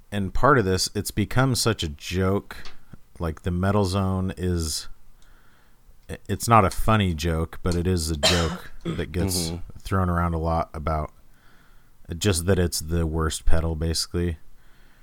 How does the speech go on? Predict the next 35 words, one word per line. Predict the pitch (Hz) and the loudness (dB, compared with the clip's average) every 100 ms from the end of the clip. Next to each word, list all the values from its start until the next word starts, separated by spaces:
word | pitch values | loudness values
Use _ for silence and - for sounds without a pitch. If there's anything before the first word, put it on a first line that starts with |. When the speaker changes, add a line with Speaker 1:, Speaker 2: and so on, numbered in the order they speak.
| - | -2
Speaker 2:
Right. | 92 78 | 0 2
Speaker 1:
Um, | 85 82 78 73 67 - - - - - - - | 0 0 -2 -4 -4 -6 -6 -10 -12 -14 -20 -6
but | 90 | -2
I | 90 | 0
think | 87 95 82 73 - - - - - - - - | 0 -2 -2 -4 -8 -10 -10 -16 -20 -20 -12 -10
it's | - | -8
a | - | -10
pretty | - 85 80 | -4 -2 -2
sweet | - 90 - | -2 -2 2
pedal. | - 82 80 | 4 4 2
And | 104 | 2
actually, | 98 - 95 85 | 2 0 -2 -2
so | - 110 - - - | 2 0 0 -12 4
part | - 127 | 10 10
of | 113 | 10
what | 101 | 6
made | 104 | 4
me | 92 | 2
think | 95 95 | 2 0
of | 85 | 0
this | 82 92 | 0 -2
is | 82 | -2
the | 85 | -2
Walrus | 85 87 85 80 82 | 0 0 0 -2 -2
Red. | 80 80 85 80 - - - - - - - - - | -2 0 -2 2 2 0 -12 -20 -20 -20 -20 -20 -10
Um, | 85 80 76 | -4 -4 -2
Speaker 2:
Right, | 92 82 - | -2 -4 -4
Speaker 1:
so | 101 | 2
Speaker 2:
which | 92 | 2
Speaker 1:
I | 92 | 2
Speaker 2:
is | |
an | 92 | 0
Speaker 1:
did | 98 | 0
Speaker 2:
H | 101 | -2
M | 101 85 | -2 -4